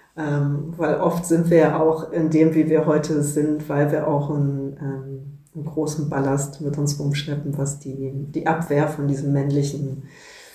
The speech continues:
angeht. Und das ist nochmal ein anderes Thema, aber, ähm, ich finde, es ist auch immer noch sehr, sehr wichtig zu klären. Aber egal, an welchem,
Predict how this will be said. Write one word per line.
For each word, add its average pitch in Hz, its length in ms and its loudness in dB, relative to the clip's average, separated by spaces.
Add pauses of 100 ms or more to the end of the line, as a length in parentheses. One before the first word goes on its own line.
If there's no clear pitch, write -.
(640)
angeht. 151 760 2
Und 160 200 -2
das - 140 4
ist - 180 4
nochmal 247 240 6
ein 190 60 4
anderes 208 280 8
Thema, 240 320 8
aber, 214 580 6
ähm, 175 540 6
ich - 300 -6
finde, 170 320 0
es 160 140 0
ist 151 140 -4
auch - 260 -6
immer - 220 -10
noch - 140 -10
sehr, - 240 -8
sehr - 480 -6
wichtig 165 380 -6
zu - 160 -8
klären. 151 440 0
Aber 160 260 2
egal, 160 380 4
an 160 140 2
welchem, 143 1000 0